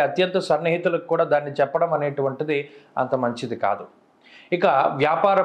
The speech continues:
పరంగా ధనురాశి వారి యొక్క స్థితిగతులు చాలా అద్భుతంగా ఉన్నాయి. వ్యాపార లాభానికి అవకాశం ఉంటుంది. విద్యార్థిని విద్యార్థులకు మాత్రం అర్ధాష్టమ రవి రాహువుల యొక్క దోషం వల్ల కించిత్ ఏకాగ్రత లోపం అవకాశం ఉన్నది.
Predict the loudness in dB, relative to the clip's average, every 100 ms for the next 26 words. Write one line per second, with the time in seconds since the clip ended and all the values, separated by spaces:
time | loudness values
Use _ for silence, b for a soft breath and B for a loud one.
0 | 2 2 2 2 2 2 4 2 2 2
1 | 4 2 0 -2 -2 0 0 0 -2 0
2 | 2 2 0 0 0 2 0 0 0 -2
3 | 0 0 2 2 2 2 2 2 0 0
4 | -2 0 -2 -2 -8 -4 -2 -2 -4 -10
5 | b b b b 0 2 4 4 2 2
6 | 2 2 0 0 0 2 2 2 2 0
7 | -2 -2 -2 2 2 2 0 2 4 4
8 | 4 2 4 4 4 4 2 2 2 2
9 | 0 0 2 4 2 0 B B B -4
10 | -2 2 0 2 2 4 4 2 0 0
11 | 0 2 2 2 2 -2 0 0 2 0
12 | 2 0 2 0 2